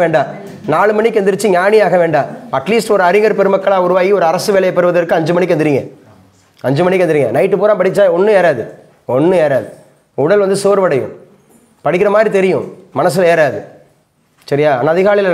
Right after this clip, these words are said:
நல்ல rest விட்டுட்டு, பாடிக்கு rest விட்டுட்டு, உங்க மென்டலுக்கு rest விட்டுட்டு, அதிகாலையில அஞ்சு மணிக்கு எழுந்திருச்சு படிச்சு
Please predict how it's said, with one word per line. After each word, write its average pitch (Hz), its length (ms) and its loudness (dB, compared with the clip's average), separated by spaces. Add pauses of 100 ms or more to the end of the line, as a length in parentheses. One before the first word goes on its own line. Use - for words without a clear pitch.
நல்ல 190 240 2
rest - 200 -4
விட்டுட்டு, 175 260 0
பாடிக்கு 180 260 0
rest 170 180 -6
விட்டுட்டு, 170 280 0 (520)
உங்க 147 180 0
மென்டலுக்கு 196 420 0
rest 170 200 -4
விட்டுட்டு, 175 280 0 (340)
அதிகாலையில 185 400 2
அஞ்சு 170 160 0
மணிக்கு 180 200 0
எழுந்திருச்சு 170 360 0
படிச்சு 160 200 -2